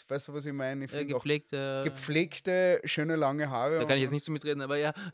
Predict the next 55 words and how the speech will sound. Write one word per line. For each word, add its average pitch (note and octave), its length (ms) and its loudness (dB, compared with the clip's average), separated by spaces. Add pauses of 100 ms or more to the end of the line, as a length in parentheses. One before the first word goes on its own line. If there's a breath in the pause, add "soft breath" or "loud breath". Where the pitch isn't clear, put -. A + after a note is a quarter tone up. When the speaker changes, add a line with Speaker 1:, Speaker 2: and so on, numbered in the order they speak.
(100)
Speaker 2:
<laughs> G3 1120 4
Speaker 1:
Und D#3+ 80 0
ich E3 80 2
meine, D3 160 2
Speaker 2:
Ja. - 20 -4
Speaker 1:
es C#3 100 -2
gibt E3 160 -6
kein, D#3 420 -2
also C#3 240 -2
ich A#2 140 -4
meine, B2+ 160 -6
das A#2 120 -8
kannst - 320 -8
du F3 100 -2
sagen, F#2+ 380 -8
ja. A#2+ 180 -6 (540 soft breath)
Es - 140 -10
gibt - 200 -10
doch C#3+ 160 -4
kein C3+ 280 -4
lässigeres C3 760 -8
Gefühl B2+ 480 -10
als A2 160 -8
beim G2+ 220 -10
Surfen, B2 520 -8 (440 loud breath)
wenn B2 180 -2
der A#2 160 -4
Wind C#3+ 320 -2
geht C3+ 260 -4
und C3 200 -2
die C3 80 -6
ganzen B2 400 -4
Haare B2+ 400 0
wehen B2 200 -2
einem B2+ 220 -2
dann A#2+ 160 -2
ins B2 220 -6
Gesicht. C#3+ 360 -2
Also B2 180 -4
ich B2 60 -6
glaub, A#2+ 200 -2
Speaker 2:
<laughs> F3+ 340 -10
Speaker 1:
das C#3 160 -4
können C#3+ 280 -2
nur C#3+ 220 6
ein C3+ 260 4
paar B2 180 2
wenige C3+ 320 -2
sagen, B2 340 -4
das A#2+ 100 -8
ist - 60 -14
wirklich B2 240 -8
ein A2+ 80 -2
lässiges G#2 540 -8
Gefühl. G2+ 240 -14